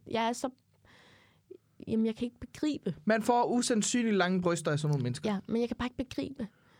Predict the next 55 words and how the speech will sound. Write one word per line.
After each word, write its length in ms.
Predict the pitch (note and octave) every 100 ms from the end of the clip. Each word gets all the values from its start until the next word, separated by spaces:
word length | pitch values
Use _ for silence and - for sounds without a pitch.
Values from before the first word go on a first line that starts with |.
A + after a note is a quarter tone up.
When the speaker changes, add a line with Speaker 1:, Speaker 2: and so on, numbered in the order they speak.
| _ _ -
Speaker 1:
at 120 | -
der 60 |
stadigvæk 380 | A#3 B3 A#3+ A#3+
findes 220 | - B3
nogle 100 | B3
mennesker. 200 | A3 A3+
Jeg 100 | C4
tror, 200 | B3+ C4+
det 100 | B3+ - -
eneste, 360 | D4+ D4+ D4 C#4
jeg 120 | -
kan 100 | G3
trøste 420 | - G3+ G3+ G3+
mig 100 | F3+
ved, 160 | D#3+ D#3 - _ _ _ _ _ _ _ _ _ _
det 140 | A#3+ A3+ -
er 240 | F#3+ G3 G3 _ _ _ _ _ _ _ _ _ -
overraskelsen 760 | A3 A#3 A3 F#3 - F3+ F3
over 320 | D#3+ D#3+ D3+ - F#3+
at 80 |
møde 240 | F3+ E3+ F3+
sådan 160 | -
et 100 | F3
menneske. 380 | E3+ D#3+ D#3+ E3 -
Speaker 2:
Ja. 120 | E3
Speaker 1:
For 60 | D3
det 180 | F#3+ A#3+
må 60 |
jo 120 | A#3
betyde, 600 | G3 F#3 - - B3 B3+ A3 _ _ -
at 180 | F#3+ -
der 60 |
er 140 | F#3 E3+
færre 320 | - F3 F3+
og 80 | F3+
færre 220 | E3+ E3+
af 60 | E3
dem. 80 | D3+ - -
Speaker 2:
Ja. 140 | E3+ - - - - -
Speaker 1:
Det 60 | B3+
er 40 |
det 80 | B3+ -
eneste, 300 | B3+ A#3+ -
jeg 40 | F#3+
Speaker 2:
Det 60 |
Speaker 1:
kan 60 | F3+
Speaker 2:
betyder, 200 | - A3
Speaker 1:
trøste 40 |
Speaker 2:
at 80 | F#3
der 60 | F#3
Speaker 1:
mig 60 |
Speaker 2:
er 40 | F3+
Speaker 1:
ved. 80 |
Speaker 2:
en 100 | D3 F#3+
overvægt 320 | F3+ D#3